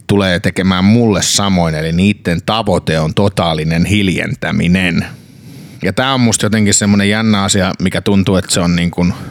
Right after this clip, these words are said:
ehkä got lost in translation tai jotakin, koska ihmiset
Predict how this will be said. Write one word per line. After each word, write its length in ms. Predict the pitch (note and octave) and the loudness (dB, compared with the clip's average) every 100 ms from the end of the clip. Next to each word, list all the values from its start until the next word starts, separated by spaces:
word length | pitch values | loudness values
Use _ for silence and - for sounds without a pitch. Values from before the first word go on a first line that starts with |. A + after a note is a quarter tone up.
| - | -6
ehkä 360 | F#2 - - F2 - - _ - - - - - - - - - | -4 -4 -4 -6 -8 -18 _ -20 -20 -20 -20 -20 -20 -20 -20 -4
got 200 | G#2+ G2+ | -2 0
lost 340 | G2 G#2 G2+ - | 2 2 0 0
in 100 | F2+ | -2
translation 800 | - F#2 F#2 G#2 G2+ F#2+ F2+ E2+ | 0 0 0 0 0 0 -2 -4
tai 200 | D#2 E2 | -4 -2
jotakin, 500 | F2+ F2+ F2 F2+ E2+ - - - - - _ _ - | -2 -2 -4 -4 -4 -10 -20 -20 -20 -20 _ _ -6
koska 260 | F#2+ - G#2 | -4 -2 0
ihmiset 540 | G#2 G#2+ G2+ F#2+ - | 2 2 0 -4 -10